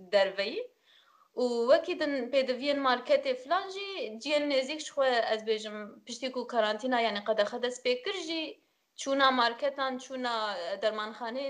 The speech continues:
nêzik filan ne qedexe bû. Wextê tiştek ji te re lazim bû, tu karî bû her dem biçî. Ji xwe van rojên dawî, van deh rojên dawî market ji bo bîst û çar saetan vekirî diman. Ji bo ku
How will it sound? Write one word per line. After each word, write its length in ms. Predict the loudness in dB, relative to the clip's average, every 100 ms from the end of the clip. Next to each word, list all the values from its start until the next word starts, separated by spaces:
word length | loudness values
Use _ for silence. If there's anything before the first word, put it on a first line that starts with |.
| -6
nêzik 280 | -8 -8 -14
filan 340 | -4 -4 -2
ne 100 | -2 0
qedexe 300 | -2 -2 -8
bû. 40 | -6
Wextê 580 | -6 -4 -6 -4 -8 -12 -18 _ _ -20 -16
tiştek 280 | -2 -2 -2
ji 100 | 2
te 100 | 2
re 100 | 6
lazim 300 | 6 4 2
bû, 160 | -6 -8
tu 80 |
karî 220 | 4 4 4
bû 320 | -2 -4 -4 -14 _ _
her 280 | 2 2 4
dem 200 | -4 -6
biçî. 220 | -8 -8 -12
Ji 80 | -2
xwe 200 | 2 4
van 160 | 4 2 -4
rojên 400 | -4 0 -2 0
dawî, 300 | 0 0 0
van 220 | -2 0
deh 120 | -2 -2
rojên 340 | -4 -4 0
dawî 420 | 0 0 -4 -12 _ _ _ -2
market 440 | 0 2 -2 -2
ji 100 | -2
bo 140 | -2
bîst 180 | -2 -8
û 80 | -8
çar 180 | -2 -2
saetan 520 | 0 -2 0 -2 0
vekirî 560 | -4 -4 -10 -10 -12 -8
diman. 320 | -2 -2 -2
Ji 220 | -4 8
bo 180 | 8 8
ku 140 | 0